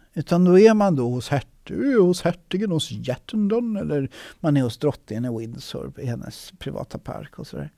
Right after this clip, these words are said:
Och skulle då de få en pil i sig där, så är det deras eget fel, för då har de trespassing, liksom. Man är helt avlyst. Och det gör ju att man kan vara mycket friare i skyttarna i England än vad man kan i Sverige.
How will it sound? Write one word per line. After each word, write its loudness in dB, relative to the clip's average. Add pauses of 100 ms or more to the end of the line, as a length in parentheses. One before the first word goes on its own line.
(800)
Och -2
skulle 6
då 8
de 2
få -4
en -4
pil 4
i 2
sig -6
där, -8
så -8
är -2
det -4
deras -8
eget -6
fel, -12
för -16
då -4
har -2
de -10
trespassing, -10
liksom. -20 (140)
Man -6
är -4
helt -6
avlyst. -10 (680)
Och -4
det 4
gör 6
ju 2
att -6
man -8
kan -8
vara -6
mycket -8
friare 2
i -4
skyttarna -8
i -10
England -8
än -6
vad -6
man -8
kan -8
i -10
Sverige. -12